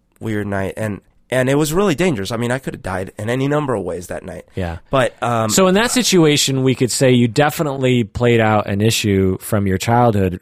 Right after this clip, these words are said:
Speaker 2: in relation to your father and how he can act incompetent and he's, he's,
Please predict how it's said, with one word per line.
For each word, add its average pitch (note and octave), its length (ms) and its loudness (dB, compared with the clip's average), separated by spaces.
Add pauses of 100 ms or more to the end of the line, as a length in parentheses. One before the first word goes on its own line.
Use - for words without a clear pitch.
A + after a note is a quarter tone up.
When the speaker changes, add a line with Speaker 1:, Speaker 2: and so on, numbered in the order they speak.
Speaker 2:
in G2+ 160 0
relation A2 460 2
to G#2 100 -2
your G2 120 0
father G#2+ 600 2 (220)
and G#2+ 160 -2
how G2+ 500 2 (380)
he A2 600 2
can G2+ 760 -2 (120)
act G#2+ 540 -2 (340)
incompetent A#2+ 1000 -2
and G#2+ 360 0
he's, G2 560 -4
he's, F#2+ 600 -4